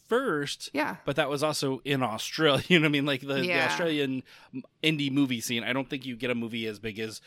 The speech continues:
Speaker 1: To Wong Fu with its, how much did they make this movie for? Thirty million dollar budget, you know what I
Speaker 2: Ooh,
Speaker 1: mean?
Speaker 2: yeah.
Speaker 1: And most of that's probably gonna go to, uh, Swayze and, uh, Wesley Snipes, but, you know, you don't, you don't get that movie without those names a-,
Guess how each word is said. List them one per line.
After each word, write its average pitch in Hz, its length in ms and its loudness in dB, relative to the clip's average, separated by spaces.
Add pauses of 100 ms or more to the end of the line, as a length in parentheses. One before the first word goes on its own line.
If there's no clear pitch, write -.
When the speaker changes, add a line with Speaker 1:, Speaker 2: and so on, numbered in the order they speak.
(280)
Speaker 1:
To 147 160 2
Wong 117 260 0
Fu 120 220 -2
with 113 160 -6
its, - 340 -8
how - 180 -10
much 127 200 -10
did 117 140 -14
they 120 80 -8
make 117 140 -10
this 117 200 -12
movie 117 220 -8
for? 120 320 -8 (300)
Thirty 160 360 4
million 135 640 2
dollar 120 460 -2 (120)
budget, 113 560 -4
you 113 80 -8
know - 120 -4
what 208 40 2
I - 20 -2
Speaker 2:
Ooh, 208 60 -2
Speaker 1:
mean? - 80 -4 (100)
Speaker 2:
yeah. 190 160 -2
Speaker 1:
And 196 80 4
most 220 200 4
of 185 80 2
that's 139 140 0
probably 110 260 -4
gonna 98 180 -6
go 95 160 -6
to, 98 380 -14 (440)
uh, 101 180 -10
Swayze 95 680 -6
and, 90 400 -12
uh, 92 400 -16 (220)
Wesley 110 260 0
Snipes, 98 480 -6
but, 127 680 0 (280)
you 139 140 0
know, 120 60 2
you 131 120 2
don't, 123 260 -2
you 151 120 -2
don't 135 120 0
get 113 120 -6
that 104 120 -4
movie 95 220 -8
without 90 380 -8
those 107 260 -2
names 92 240 -8
a-, 90 100 -12